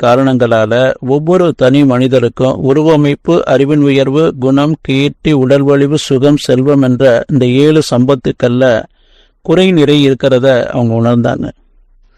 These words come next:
அப்போ அதை நிறைவு செய்வதற்காக ஏழு விதமான உருவங்களை அமைத்து, அவர்கள் அந்த உருவங்களை பார்க்கும்போது அந்த புருவ மத்தியில மோட்டிவேஷன் ஆகணும். அதே போல அவர்களுக்கு ஆசீர்வாதம் செய்யும்போது தலை உச்சியில,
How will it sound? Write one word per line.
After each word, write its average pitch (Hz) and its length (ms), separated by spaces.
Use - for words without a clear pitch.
அப்போ 170 500
அதை 131 240
நிறைவு 180 400
செய்வதற்காக 147 1000
ஏழு 151 600
விதமான 143 720
உருவங்களை 143 680
அமைத்து, 131 680
அவர்கள் 170 640
அந்த 135 260
உருவங்களை 165 540
பார்க்கும்போது 139 960
அந்த 123 280
புருவ 170 280
மத்தியில 147 480
மோட்டிவேஷன் 135 720
ஆகணும். 127 280
அதே 160 260
போல 165 260
அவர்களுக்கு 127 520
ஆசீர்வாதம் 143 640
செய்யும்போது 127 720
தலை 131 260
உச்சியில, 123 440